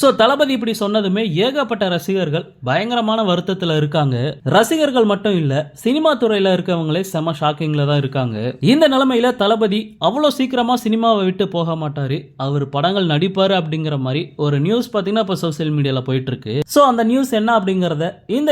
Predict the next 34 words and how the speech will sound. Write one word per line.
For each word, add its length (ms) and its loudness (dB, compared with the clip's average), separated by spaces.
வீடியோல 320 4
டீடைலா 420 0
பார்க்கலாம். 480 0
தளபதி 380 4
தமிழக 440 2
வெற்றி 240 0
கழகம் 360 2
அப்படிங்கிற 360 -2
ஒரு 140 -4
கட்சியை 300 -2
இப்ப 180 -4
ஸ்டார்ட் 300 -4
பண்ணிருக்காரு. 540 -2
இப்ப 180 -6
அந்த 200 -2
கட்சியை 380 0
பத்தி 240 -2
தான் 140 -2
தமிழ்நாடு 500 2
ஃபுல்லாவே 400 0
பரபரப்பா 520 0
பேச்சு 300 -4
போயிட்டு 260 -4
இருக்கு. 240 -8
நடிகர் 340 4
விஜய் 280 2
ரெண்டாயிரத்தி 460 2
இருபத்தி 340 2
ஆறு 140 0
எலெக்ஷன்ல 500 -2
சி 140 0
எம் 160 0
ஆவாரா 360 4
ஆக 140 2